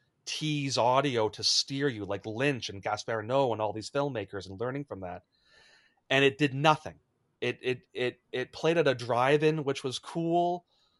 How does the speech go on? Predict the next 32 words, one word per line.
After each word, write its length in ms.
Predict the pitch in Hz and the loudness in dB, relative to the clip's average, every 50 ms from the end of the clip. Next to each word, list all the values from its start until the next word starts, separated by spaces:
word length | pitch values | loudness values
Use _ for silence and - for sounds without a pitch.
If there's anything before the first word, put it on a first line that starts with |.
| _ _ _ _ _ - | _ _ _ _ _ -2
um, 480 | 120 120 120 120 117 113 113 113 113 113 | 0 2 2 4 2 2 2 0 -2 -4
because 200 | 110 - 131 110 | -6 -6 -4 0
that 160 | 120 123 110 | 0 0 0
was 100 | 120 117 | -2 -4
allowed 340 | 127 117 117 117 117 120 117 | -2 0 0 2 2 0 -2
during 260 | 123 120 120 117 117 | -2 -6 -6 -6 -6
covid, 500 | - - 120 113 113 113 113 117 113 - | -8 -4 0 0 0 0 2 0 0 0
but 100 | - 104 | 0 -4
it, 120 | 110 107 - - | -4 -4 -4 -8
it 180 | - 117 117 | -10 -8 -6
ju-, 160 | - 123 117 - | -6 -8 -6 -6
it 160 | 117 113 110 | -8 -8 -6
did 160 | - 117 110 110 | -6 -8 -8 -6
nothing. 500 | 113 131 131 131 - - 101 87 82 - _ _ _ _ _ _ _ _ _ _ _ - | -2 0 0 0 -2 -4 -12 -14 -14 -16 _ _ _ _ _ _ _ _ _ _ _ -4
And 760 | 113 117 120 123 120 123 117 117 113 113 110 110 107 104 98 | -2 0 2 2 2 0 -2 -4 -6 -8 -8 -8 -10 -10 -8
so 340 | - - - - - 135 117 | -6 -4 -2 -2 -2 -2 -2
that 260 | 110 127 131 143 143 139 | 2 4 4 4 6 4
was 160 | 143 135 - | 2 0 0
supposed 520 | - 120 - - - 160 165 170 156 - - | -4 -6 -6 -6 -2 -2 -2 -2 -2 -2 -4
to 60 | 131 | -4
be 160 | 113 120 113 | -4 -4 -6
my 240 | 117 113 110 107 110 | -4 -4 -4 -4 -4
bridge. 680 | 101 110 117 123 117 101 87 87 - - - - - _ _ _ _ _ _ _ _ _ _ _ _ - | -4 -2 0 2 2 2 -2 -4 -6 -4 -4 -4 -6 _ _ _ _ _ _ _ _ _ _ _ _ -8
And 520 | - 117 113 113 117 113 113 113 110 107 101 | -6 -4 -2 -2 -2 -4 -6 -8 -8 -6 -6
so, 500 | - - 123 110 110 110 107 107 107 - - | -4 -2 0 2 2 2 0 -2 -6 -10 -8
uh, 280 | 101 101 98 92 92 87 | -8 -6 -6 -6 -8 -8
what 320 | - - 113 120 127 127 | -10 -10 -4 -2 0 2
I 100 | 127 120 | 2 0
did 200 | 123 127 127 117 | 0 -2 -4 -4
last 440 | 110 107 127 131 147 165 170 - - | -2 0 0 2 2 0 0 -2 -4
summer 380 | - 117 110 107 107 104 104 104 | -2 -4 -4 -4 -6 -6 -6 -8
was 500 | - 98 110 107 107 104 104 101 98 - | -6 -6 -4 -4 -4 -4 -4 -6 -8 -10